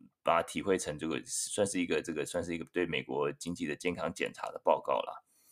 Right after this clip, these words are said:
那而且就是比较区域性的嘛，所以说它会特别是讲到比较多的细节。那这个就是，其实是提供每次联准会的这个，呃，利率会议的一些，嗯，一些重要的资料。那就是这些利率会议的委员呢，就是他们可以把，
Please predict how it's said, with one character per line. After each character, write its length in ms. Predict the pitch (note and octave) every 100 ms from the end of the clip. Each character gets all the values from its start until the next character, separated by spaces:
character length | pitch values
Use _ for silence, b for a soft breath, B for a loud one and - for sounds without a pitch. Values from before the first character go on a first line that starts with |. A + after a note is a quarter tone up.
| b b b -
那 140 | D#2+
而 100 | C#2
且 100 | F2+
就 140 | F2
是 80 | G#2+
比 80 | F#2+
较 100 | D#2+
区 300 | - - G2+
域 60 | G#2
性 220 | - F#2
的 80 | A1+
嘛， 120 | -
所 120 | - F#2
以 60 |
说 100 | E2+
它 140 | F2 F2+
会 120 | F#2
特 180 | - F#2+
别 160 | D2
是 160 | D2 E2+
讲 160 | -
到 100 | B1+
比 100 | C#2
较 140 | - C#2
多 140 | C#2+
的 100 | C#2
细 240 | C2+ - -
节。 340 | - - - _ _ _ _ _
那 260 | - G2 F#2
这 100 | B2
个 80 | A2
就 120 | A2
是， 260 | A2+ G2+
其 160 | F2 G2+
实 140 | F#2+
是 120 | G#2+ A#2+
提 200 | - G2
供 200 | A2+ A2
每 140 | D2
次 260 | - G#2 F#2+
联 160 | E2+
准 160 | E2+ D2+
会 180 | F#2 E2
的 120 | D#2
这 100 | D#2+
个， 320 | E2 D2+ A#1
呃， 200 | - C#2 C2
利 120 | G2
率 100 | F#2+
会 280 | F2+ F#2 E2+
议 120 | E2
的 120 | D2
一 60 | A#1+
些， 400 | - D#2+ D#2+ D#2+ C#2+ _
嗯， 200 | - C#2+ -
一 80 | -
些 160 | F2
重 180 | F2 G2+
要 120 | F2+
的 80 | D#2
资 240 | - -
料。 280 | E2 F2 - - b b b b _
那 120 | -
就 140 | F2 F#2
是 180 | G2 F#2+ -
这 140 | - G2
些 100 | F#2+ G2+
利 100 | G2+
率 80 | G2+
会 220 | G2 F#2+
议 40 |
的 120 | F2+ C2+
委 160 | D#2+
员 200 | D2+ D2
呢， 160 | D#2+ E2+
就 140 | D#2+
是 60 | E2+
他 80 | F2
们 120 | D#2+
可 140 | F2+
以 80 | D#2+
把， 260 | D2 A#1+